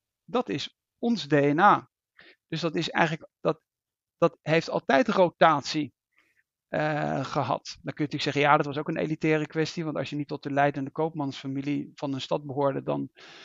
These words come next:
dan had jij aan die tafel niks te zoeken en dan stond jij ook niet op dat schilderij van die Hollandse meester. Maar, maar dat, dat idee dat wij bijvoorbeeld juist als, als,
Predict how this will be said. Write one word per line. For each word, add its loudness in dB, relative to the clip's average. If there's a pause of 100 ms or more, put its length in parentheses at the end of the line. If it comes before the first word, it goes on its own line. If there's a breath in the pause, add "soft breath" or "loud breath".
(260 loud breath)
dan 0
had -2
jij 2
aan -2
die -6
tafel -2
niks -2
te -8
zoeken -4
en -2
dan 0
stond -6
jij -4
ook -8
niet -6
op -12
dat -8
schilderij -2
van -6
die -2
Hollandse -4
meester. -4
Maar, -4 (360 loud breath)
maar -6
dat, 0
dat -4
idee 2 (260)
dat -4
wij 0
bijvoorbeeld -8
juist 6
als, -8
als, -10